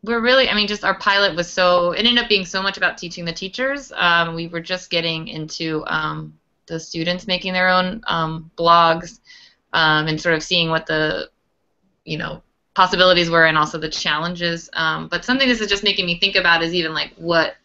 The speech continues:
a, you know, rubric or criteria is for A, a good blog, and a, well, no, A, a good post. So even, like, a good, which you could also just call a good reflection,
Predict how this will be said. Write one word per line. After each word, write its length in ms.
a, 220
you 160
know, 220
rubric 540
or 80
criteria 680
is 400
for 420
A, 240
a 60
good 220
blog, 420
and 100
a, 180
well, 260
no, 240
A, 280
a 120
good 200
post. 560
So 120
even, 260
like, 120
a 60
good, 360
which 280
you 340
could 100
also 200
just 140
call 180
a 60
good 140
reflection, 680